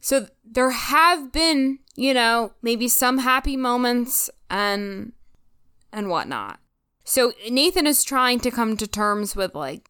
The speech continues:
what he knows, what he's witnessed, how his mom's been treated, how he's been treated. Like, there's a lot. Think about a teenager trying to process this.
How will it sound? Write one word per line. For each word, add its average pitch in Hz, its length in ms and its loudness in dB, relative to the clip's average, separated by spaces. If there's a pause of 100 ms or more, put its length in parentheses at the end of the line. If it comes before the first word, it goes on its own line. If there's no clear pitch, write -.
(140)
what 208 280 -2
he 247 200 0
knows, 220 720 0 (320)
what 202 220 -2
he's 208 220 -2
witnessed, 208 720 -2 (340)
how 220 200 2
his 220 140 0
mom's 214 400 0
been 214 180 -2
treated, 208 440 -2 (220)
how 226 280 2
he's 233 320 0
been 220 240 0
treated. 202 580 0 (600)
Like, 254 140 0
there's 320 180 2
a 349 80 4
lot. 262 680 0 (220)
Think 339 160 -2
about 320 180 0
a 233 60 -4
teenager 202 520 -4
trying - 200 -8
to - 60 -10
process - 480 -10
this. - 400 -12